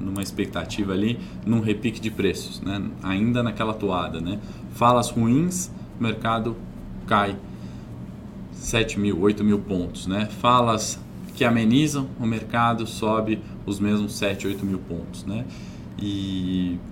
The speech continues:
e nessa semana não foi diferente, né? A gente praticamente viu, é, essa queda, né, em três dias ali de sete, quase sete mil pontos, né? E, e eu tô arredondando os números aqui, número de grandeza só pra gente ter referência.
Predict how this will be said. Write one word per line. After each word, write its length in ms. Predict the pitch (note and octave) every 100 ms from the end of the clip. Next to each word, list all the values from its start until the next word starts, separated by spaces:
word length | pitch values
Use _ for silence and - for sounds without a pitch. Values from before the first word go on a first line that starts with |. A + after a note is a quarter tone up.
| -
e 60 |
nessa 260 | C#3 D3 C#3+
semana 360 | - B2+ B2
não 120 | A#2+ A#2+
foi 160 | B2+
diferente, 540 | A2 - G#2 G2 E2+ F#2+
né? 120 | G2
A 80 | G2
gente 200 | G2+ G#2
praticamente 800 | A2 A2 - G#2 F#2+ G2+ - G#2 - - - - - - - - - -
viu, 380 | F2+ F2 G#2+ A2+ G#2 - - - - -
é, 680 | G2 F#2 F2+ F2 E2 D#2+ D#2+ D#2+ - - -
essa 640 | G2 F#2+ - F#2+ F2+ D#2+ - - - -
queda, 540 | B2+ C3 C3+ - F2+ - -
né, 140 | G2
em 220 | G#2 F#2+
três 360 | F#2 A2+ G#2 F2+
dias 360 | F2+ A2 F#2+ F#2
ali 360 | F#2 G2 G2+
de 260 | E2+ F2 D#2+
sete, 580 | - A#2 A2 - E2+ E2
quase 240 | - C3 -
sete 240 | A2+ -
mil 120 | G#2
pontos, 480 | F2+ A2 C3 A#2+ F2
né? 180 | F#2 G2+
E, 500 | F2 D#2+ D2 - -
e 40 |
eu 60 | F2+
tô 180 | - A#2
arredondando 440 | G#2 G2+ F#2+ F#2+
os 100 | F2+
números 300 | F2+ G2 F2
aqui, 180 | F2 A2+
número 260 | G#2 G2+ F#2
de 60 |
grandeza 320 | E2+ F2+ F#2
só 160 | F#2 G#2+
pra 120 | G#2
gente 200 | F#2 F2
ter 140 | - F#2
referência. 580 | F2+ F2+ G2+ B2+ -